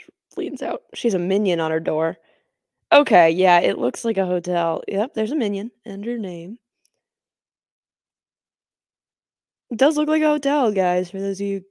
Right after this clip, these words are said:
well, you all can't see. Looks like a hotel. Laura, I can't hear you, bitch.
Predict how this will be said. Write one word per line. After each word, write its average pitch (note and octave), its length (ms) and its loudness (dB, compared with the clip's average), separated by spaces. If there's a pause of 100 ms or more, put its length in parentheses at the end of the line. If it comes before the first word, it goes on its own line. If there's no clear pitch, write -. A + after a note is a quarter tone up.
(240)
well, E3+ 120 -10
you F3+ 120 -4
all F3 120 -4
can't - 240 -12
see. - 200 -10 (340)
Looks B3+ 200 0
like C4 120 2
a B3 80 2
hotel. A#3 480 0 (3750)
Laura, D#4+ 240 -4
I F#3+ 60 -6
can't A3+ 240 -10
hear A3 160 -8
you, F3 160 -10
bitch. F2+ 260 -8